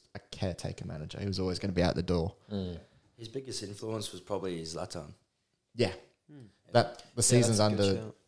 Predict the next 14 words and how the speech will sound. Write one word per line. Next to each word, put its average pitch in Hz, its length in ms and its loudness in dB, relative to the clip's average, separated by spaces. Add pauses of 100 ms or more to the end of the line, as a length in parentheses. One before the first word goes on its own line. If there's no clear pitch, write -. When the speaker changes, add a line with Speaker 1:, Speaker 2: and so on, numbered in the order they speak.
(440)
Speaker 1:
Ibra 90 40 0
were 95 100 0
massive 92 580 0
'cause 104 120 4
he 101 80 6
had 98 240 2
a, 92 100 0 (200)
a 82 60 -8
senior 95 320 0
figure 90 280 0
there. 80 220 2
But 101 160 2
then 101 180 8
obviously, 92 500 6